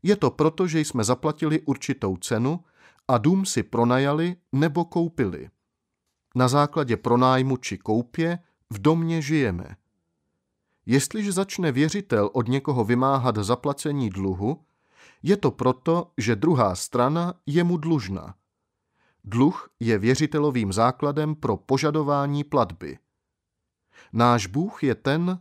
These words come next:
kdo jedná plně podle práva, a ten, kdo jedná nejrozuměji.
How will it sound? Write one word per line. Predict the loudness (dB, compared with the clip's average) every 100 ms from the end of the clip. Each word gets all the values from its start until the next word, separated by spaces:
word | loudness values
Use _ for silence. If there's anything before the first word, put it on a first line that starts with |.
| -6
kdo | -2 2
jedná | 2 2 0 0 -2
plně | _ 2 2 0
podle | -2 -4 -4 -6
práva, | -2 0 0 -2 -8 -12 _ _ -20 _
a | -2 0
ten, | 2 0
kdo | 0 0 2
jedná | 2 0 -2 0
nejrozuměji. | 0 0 -2 -2 -4 -4 -6 -6 -10